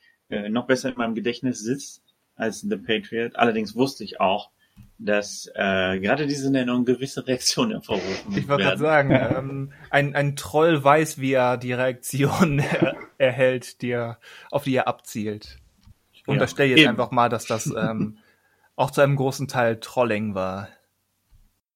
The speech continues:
Speaker 1: Was meint ihr denn? Sollen wir so langsam mal zum Hauptthema des Podcasts kommen?
Speaker 2: Was meinen wir denn? Ähm,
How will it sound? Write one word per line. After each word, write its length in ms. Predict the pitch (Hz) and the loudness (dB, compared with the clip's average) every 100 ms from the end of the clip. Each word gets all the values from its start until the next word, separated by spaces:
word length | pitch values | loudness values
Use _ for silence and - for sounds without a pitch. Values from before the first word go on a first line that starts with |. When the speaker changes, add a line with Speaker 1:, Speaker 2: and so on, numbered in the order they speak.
| _ _ _ _ _ - | _ _ _ _ _ -2
Speaker 1:
Was 180 | 123 127 | -2 2
meint 180 | 123 117 | 2 2
ihr 80 | |
denn? 220 | 107 90 87 | -2 -4 -2
Sollen 180 | 110 | -2
wir 120 | 120 110 | 0 0
so 100 | 113 | 0
langsam 280 | 127 127 | 0 0
mal 140 | 120 117 | -2 -2
zum 200 | 104 98 | -4 0
Hauptthema 520 | 113 - - 143 139 | -2 -2 -8 -6 -4
des 140 | 131 - | -6 -4
Podcasts 480 | 135 - 147 135 | -6 -2 -4 -4
kommen? 300 | - 160 202 _ _ _ - _ - _ _ - - _ _ _ | -2 -2 -4 _ _ _ -20 _ -20 _ _ -20 -20 _ _ _
Speaker 2:
Was 220 | 123 123 | -10 -6
meinen 200 | 127 120 | -4 -4
wir 100 | 110 | -4
denn? 200 | 104 104 | -6 -6
Ähm, 400 | 120 127 123 120 | -2 -2 -4 -2